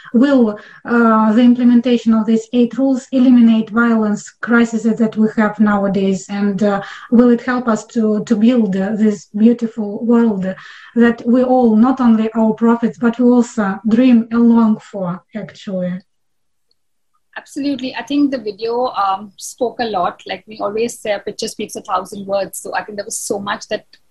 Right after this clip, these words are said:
Speaker 2: we learned and understood in this one little video. And I think the eight foundations are integral, you know, towards developing a creative society. The first and most important thing that I feel is the change in mindset.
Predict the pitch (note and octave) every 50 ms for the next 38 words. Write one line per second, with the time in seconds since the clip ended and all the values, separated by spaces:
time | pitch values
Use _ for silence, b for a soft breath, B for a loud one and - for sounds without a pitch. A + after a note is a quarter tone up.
0 | _ G3+ G3 G#3 A3 - - _ _ - G3+ G#3 G#3+ A3 A3 A3 - G#3+ - F3
1 | F#3 F#3+ G#3+ G#3+ - - G3+ G3+ G#3+ G#3+ G3+ - - F#3 G#3 G#3+ G#3 G3+ G3+ G#3+
2 | G3+ F3+ F3+ E3+ F3+ F3+ F3+ F3 F3 - B B B B B B A#3 B3 B3+ D4+
3 | C#4+ D4+ D#4 D4+ - - A3 B3+ B3+ - - A#3+ G#3 G3+ G3+ G3 G3+ G#3+ A3 -
4 | B3+ B3 - - - G3+ A3 C4 - C#4 B3+ A#3+ - - A3+ F#3 E3+ - A3 G3+
5 | F3+ F3 E3+ F3 F3+ F#3 - - A3+ G3 G3+ G3+ G3 F3 - G3+ F#3+ F#3 G3 F#3
6 | - - G#3 G3+ G3+ - - G3 F3+ - G#3 - G#3 F#3+ - F#3+ F3+ F#3 F#3 -
7 | F#3 F3+ F3+ B B B B B _ - D4+ - - D#4 D#4 F#4 F#4 - F#4+ F#4
8 | E4+ D4 C4 C#4+ E4 D#4+ - _ A#3+ G#3+ - G3 G3+ A3+ - C#4+ C4 C#4 C4+ B3+
9 | C4+ C4+ C#4 C4+ - - B3 A3 A#3 B3+ C4 C4 - _ - C#4+ - - B3 A3
10 | A3+ A3+ C4 C#4+ C4 A3 E3+ D#3 D#3+ F3 E3+ - - F#3 D3 -